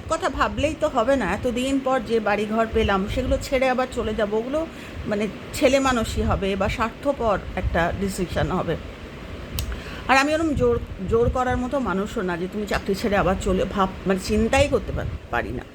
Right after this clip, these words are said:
তো যাই হোক, যাই হোক না কেন, আমি দুপুরবেলা বসে বসে এরম চেয়ার, বেতের চেয়ারটা, ওই, মানে, বেতের ওই ঝুলুনিটার মধ্যে দোল,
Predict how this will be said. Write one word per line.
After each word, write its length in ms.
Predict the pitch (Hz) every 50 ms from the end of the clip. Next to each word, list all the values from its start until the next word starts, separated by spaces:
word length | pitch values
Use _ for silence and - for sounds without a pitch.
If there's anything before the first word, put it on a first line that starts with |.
| - - - - - - - - - - - - - - -
তো 80 | 311 285
যাই 220 | 302 311 339 370
হোক, 120 | 427 392
যাই 240 | 285 294 294 330 339
হোক 120 | 339 311 - -
না 80 | 370
কেন, 140 | 415 523 523 453
আমি 100 | 359 233
দুপুরবেলা 400 | 247 240 254 240 247 233 240 233
বসে 200 | 226 220 226 247
বসে 140 | 247 285
এরম 140 | 294 262 262
চেয়ার, 280 | 262 - 247 196 190 185
বেতের 260 | 185 180 180 - 196 -
চেয়ারটা, 340 | - 208 190 190 - 214 190
ওই, 160 | 185 165 165
মানে, 240 | 165 156 165 165 160
বেতের 300 | 185 175 202 202 170 180
ওই 80 | 185
ঝুলুনিটার 560 | 175 - 208 196 202 202 208 190 190 208 196
মধ্যে 220 | 190 202 226 240 226
দোল, 280 | 185 190 190 190 180